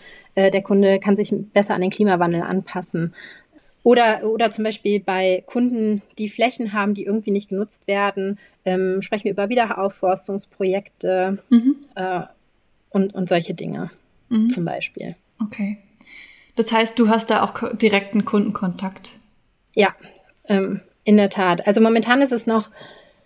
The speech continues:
Speaker 1: ja, es ist noch sehr viel, dass ich auch konzeptionell mitarbeite, weil ich, ähm, auch mit unsere Prozesse anschaue und gucke, wo können wir die Prozesse, die wir intern haben, noch um die Klimakomponente erweitern? Wo müssen wir sie noch erweitern? Was müssen wir noch verändern?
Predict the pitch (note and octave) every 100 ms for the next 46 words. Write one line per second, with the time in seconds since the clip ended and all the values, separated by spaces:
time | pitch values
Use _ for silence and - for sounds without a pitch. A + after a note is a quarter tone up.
0 | _ _ _ - F#3 G#3 A#3 C4 A#3+ A#3+
1 | A#3 - C4 C#4 A#3+ A#3 G3+ - G#3 A#3
2 | A#3+ G#3+ G#3 F#3+ G3+ C#4+ D4 - B3 B3+
3 | B3+ C4+ C#4 C4 A3 A3 G#3 - G#3 G#3
4 | G#3 G3+ _ _ _ - G3+ A3+ A3 A3
5 | - G3 G#3 - C#4 C4 A#3 B3 - A3+
6 | A3+ A3 G#3 G#3 A3+ A3 A3 G#3 A#3 -
7 | A3+ A3 G#3 G#3+ G3+ G3 F#3+ - _ -
8 | G#3 - G#3 - A#3+ - A3 A3 G#3 G3
9 | G3 G#3+ A3 G#3 F#3 G3 G3 G3+ F#3+ F#3+
10 | - A3 G3 G3+ F#3+ F#3+ F#3 - - G#3
11 | B3 A3+ F#3+ G#3 - A3+ A3 G#3+ G#3 G3+
12 | G#3 G#3 G#3 F#3 - G#3 G3 F#3 - -
13 | A3+ C#4 D4